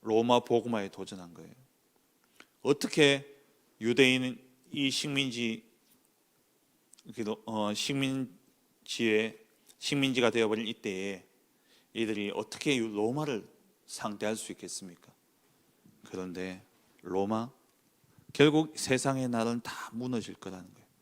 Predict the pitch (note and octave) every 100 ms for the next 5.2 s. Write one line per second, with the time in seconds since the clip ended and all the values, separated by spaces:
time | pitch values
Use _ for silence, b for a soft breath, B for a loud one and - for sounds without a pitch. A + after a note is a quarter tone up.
0 | B B B - A2 C3 C#3+ C#3+ C#3 D3
1 | C#3+ C#3+ C3+ B2 A#2 A2 G#2+ F#2+ - b
2 | b C#3 C#3+ D#3 D3 D3 C#3+ D3+ C#3 C#3
3 | C#3+ C3 - B2 A#2+ A#2+ A#2 B2 - b
4 | b - G#2+ A#2 B2 B2+ C3 A2+ G#2 G#2+
5 | G#2